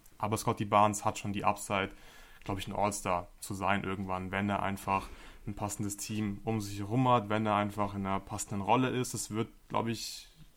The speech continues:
nicht in vielen N-B-A-Teams möglich sein. Da muss man schon wirklich die passenden Spieler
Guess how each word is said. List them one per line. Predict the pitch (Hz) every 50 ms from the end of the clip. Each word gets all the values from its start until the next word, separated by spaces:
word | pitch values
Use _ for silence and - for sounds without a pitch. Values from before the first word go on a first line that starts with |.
| - - - 76 - - - -
nicht | 117 117 127 120 - -
in | 127 113
vielen | - - - 135 135 143 139 135 135 127
N-B-A-Teams | - 110 123 127 127 135 107 113 123 131 127 - - 127 123 123 120 - - -
möglich | 113 120 131 135 - 135 -
sein. | 127 113
Da | 110 107
muss | 113 123 120 - -
man | 123 117 113
schon | - 120 110 110
wirklich | 113 113 - 120 110
die | - - -
passenden | - 113 113 - - 120 110 107
Spieler | - - - 123 117 117 113 113